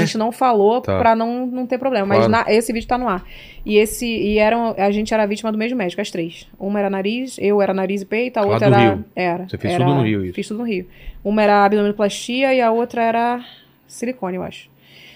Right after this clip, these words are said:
Speaker 1: E aí foi isso. Aí eu f-, refi-, aí, enfim, passei por toda a perícia, né? A perícia, é, jurídica me deu la-, erro médico também, deu laudo de erro médico e tal.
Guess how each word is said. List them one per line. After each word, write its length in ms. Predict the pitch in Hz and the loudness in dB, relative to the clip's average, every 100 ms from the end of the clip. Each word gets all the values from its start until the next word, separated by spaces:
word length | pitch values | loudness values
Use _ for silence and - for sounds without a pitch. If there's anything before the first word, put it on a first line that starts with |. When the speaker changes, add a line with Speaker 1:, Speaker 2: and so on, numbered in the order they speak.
| - _ - - | -20 _ -20 -10
Speaker 1:
E 120 | 220 240 | 2 4
aí 180 | 254 | 6
foi 200 | 269 480 392 | 4 6 4
isso. 160 | 226 | 4
Aí 180 | 233 277 | 4 6
eu 80 | 320 | 4
f-, 160 | 320 - | 0 2
refi-, 380 | 254 294 277 269 | 2 2 0 4
aí, 300 | 247 285 - - | 4 4 0 -4
enfim, 260 | 269 - | -4 -2
passei 220 | 185 233 262 | 0 0 0
por 100 | 254 | 2
toda 140 | 262 | 4
a 20 | |
perícia, 840 | 262 277 277 294 277 262 262 262 254 233 | 4 4 4 0 0 2 2 0 -4 -6
né? 180 | 208 214 | -2 2
A 160 | 208 | 2
perícia, 680 | 196 202 208 202 196 185 175 - | 2 0 0 0 0 2 -2 -2
é, 180 | 180 175 | 0 2
jurídica 540 | 196 202 190 - 175 | 2 2 0 -4 -6
me 180 | - 214 | -2 -2
deu 220 | 196 214 | 0 2
la-, 240 | 247 226 185 | 2 2 2
erro 200 | 202 196 | 0 0
médico 260 | 185 185 | -4 -4
também, 180 | 202 196 | -6 -4
deu 140 | 208 190 | -2 -2
laudo 220 | 190 190 | -2 -2
de 100 | 185 | -4
erro 160 | 180 | -4
médico 340 | 196 196 214 - | -4 -4 -6 -6
e 40 | |
tal. 240 | 220 233 | -6 -6